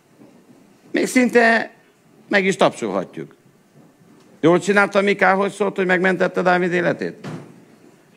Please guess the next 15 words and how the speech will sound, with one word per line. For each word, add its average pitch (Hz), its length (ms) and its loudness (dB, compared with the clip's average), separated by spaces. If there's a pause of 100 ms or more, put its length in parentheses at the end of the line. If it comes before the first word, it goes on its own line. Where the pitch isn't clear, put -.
(460)
Csillagos 208 500 2
tízes. 95 520 -4 (1120)
De - 260 2
ekkor 240 500 2
követte 180 540 4
el 190 120 8
az 160 140 2
élete 170 480 4
legnagyobb 151 540 2
bakiát. 101 640 0 (1500)
Ha 135 120 4
észrevettétek. 113 840 -2 (1700)
Tudjátok 131 480 0
mi? - 160 -6 (540)
Olvasom. 95 680 -2